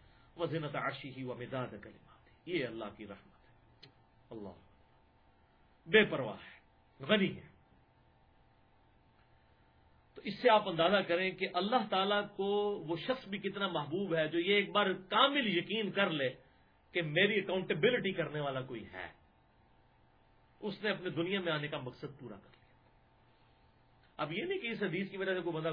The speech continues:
گناہوں کے اوپر ڈھیٹ ہو جائے، یہ حدیثیں صحابہ کو بھی پتہ تھی، تو انہوں نے یہ نہیں ہے کہ کوئی لڈیاں ڈالنی شروع کر دیں اس حوالے سے، معاذ اللہ۔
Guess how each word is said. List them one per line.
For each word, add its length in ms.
گناہوں 280
کے 80
اوپر 260
ڈھیٹ 280
ہو 100
جائے، 160
یہ 120
حدیثیں 320
صحابہ 300
کو 80
بھی 100
پتہ 260
تھی، 80
تو 120
انہوں 140
نے 80
یہ 200
نہیں 100
ہے 60
کہ 80
کوئی 160
لڈیاں 260
ڈالنی 280
شروع 180
کر 160
دیں 140
اس 80
حوالے 260
سے، 120
معاذ 260
اللہ۔ 160